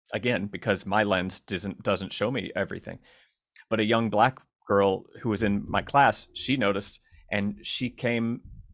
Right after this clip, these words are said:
uh, to me the next day. And this is, we had been together now for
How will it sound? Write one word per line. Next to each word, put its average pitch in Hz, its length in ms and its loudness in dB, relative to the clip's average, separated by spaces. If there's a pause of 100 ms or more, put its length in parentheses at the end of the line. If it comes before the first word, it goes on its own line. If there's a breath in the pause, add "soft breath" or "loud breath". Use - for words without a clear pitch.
(140)
uh, 107 280 4 (120)
to - 200 -4
me 107 340 -2 (320)
the 101 80 -4
next 110 260 -4
day. 101 440 0 (540 soft breath)
And 104 220 0
this 156 160 0
is, 143 80 0
we 135 160 0
had 127 140 0
been 117 160 0
together 107 320 2
now 95 180 2
for 90 360 -4